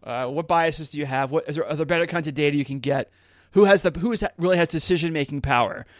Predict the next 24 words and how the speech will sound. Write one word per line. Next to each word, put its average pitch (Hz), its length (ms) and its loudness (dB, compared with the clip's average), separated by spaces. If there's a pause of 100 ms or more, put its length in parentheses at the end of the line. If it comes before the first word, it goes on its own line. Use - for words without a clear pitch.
(300)
about, 143 300 0
to 151 100 -6
decide 156 400 2
what 151 120 0
actually 156 280 0
goes 143 140 -2
out 135 120 2
the 147 80 -4
door? 196 260 2
Is 123 100 -4
that 135 280 4
in 170 140 -4
line 175 480 -2
with 175 400 -8
the 190 80 -2
goals 196 340 2
of 208 80 -2
these 214 140 -6
questions? 214 420 -8
So 151 240 -4
those 180 160 -2
were 165 80 -8
the 131 80 -8
four. - 240 -14